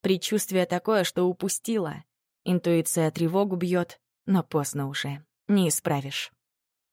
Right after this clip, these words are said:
Машина подъезжает к забору, я выбегаю на крыльцо и замираю. Опять же, может, нужно за ворота выскочить, к автомобилю кинуться.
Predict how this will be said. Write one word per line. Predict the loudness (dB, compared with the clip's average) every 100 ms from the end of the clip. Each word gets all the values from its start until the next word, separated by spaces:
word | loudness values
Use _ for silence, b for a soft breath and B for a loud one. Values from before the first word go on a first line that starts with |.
| _ _
Машина | 0 0 4 2
подъезжает | 2 -2 -2 0 2 0 -2
к |
забору, | -2 -2 0 0 0 -2 -4 -4
я | 0 2
выбегаю | 2 2 4 4 4
на | 0
крыльцо | 0 -2 -2 0 2
и | 2
замираю. | 2 0 0 -2 -4 -8 -10 _ _ _
Опять | -4 0 0 0
же, | -2 -2
может, | 0 0 -2 0
нужно | 0 0 0
за | 0
ворота | 2 2 2 0
выскочить, | -2 -2 -4 -6 -8 -10 -6
к |
автомобилю | -6 0 2 2 2 2 2
кинуться. | 2 0 0 -2 -4 -4